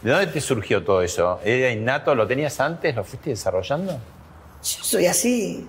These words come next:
Speaker 1: ¿De-, desde siempre?
Speaker 2: Sí, soy
Speaker 1: Ajá.
Speaker 2: así. Soy así.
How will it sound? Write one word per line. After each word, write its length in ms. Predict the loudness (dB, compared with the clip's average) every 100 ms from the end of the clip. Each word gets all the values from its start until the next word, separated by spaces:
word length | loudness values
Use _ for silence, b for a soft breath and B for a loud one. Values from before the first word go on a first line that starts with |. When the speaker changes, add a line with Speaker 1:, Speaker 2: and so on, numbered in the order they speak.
| -4
Speaker 1:
¿De-, 140 | -2 0
desde 540 | -4 -4 -4 -2 -6
siempre? 500 | -2 -2 2 0 0 -6
Speaker 2:
Sí, 500 | -2 0 0 -2 -8
soy 220 | -4 2 2
Speaker 1:
Ajá. 80 |
Speaker 2:
así. 320 | 2 -2 -4 -8 -20 B B B B
Soy 220 | 0 4
así. 420 | 4 2 0 -2